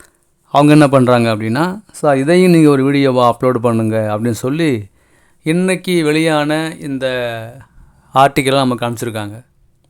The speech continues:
இதுல பார்த்தீங்க அப்படின்னா, "நேத்து நீங்க அதை வெளியிட்டீங்கல்ல, so இதையும் நீங்க வந்து அப்லோடு பண்ணுங்க சேனல்லன்னாங்க." சரி, ஓகே, ஒண்ணும் பிரச்சனை இல்ல,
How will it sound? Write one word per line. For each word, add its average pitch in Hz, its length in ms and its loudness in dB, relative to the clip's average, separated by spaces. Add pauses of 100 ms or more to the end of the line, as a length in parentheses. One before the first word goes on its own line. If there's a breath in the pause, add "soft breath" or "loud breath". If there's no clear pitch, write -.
(580)
இதுல 147 240 0
பார்த்தீங்க 160 380 2
அப்படின்னா, 123 500 -2 (880)
"நேத்து 165 300 2
நீங்க 160 240 4
அதை 147 180 2
வெளியிட்டீங்கல்ல, 127 840 0 (440)
so 143 200 -8
இதையும் 165 260 2
நீங்க 156 180 2
வந்து 139 380 -2 (500 soft breath)
அப்லோடு 139 300 0
பண்ணுங்க 120 380 -4
சேனல்லன்னாங்க." 113 800 -6 (400)
சரி, 160 180 -6
ஓகே, 143 360 -2
ஒண்ணும் 131 260 0
பிரச்சனை 123 360 -2
இல்ல, 117 380 -6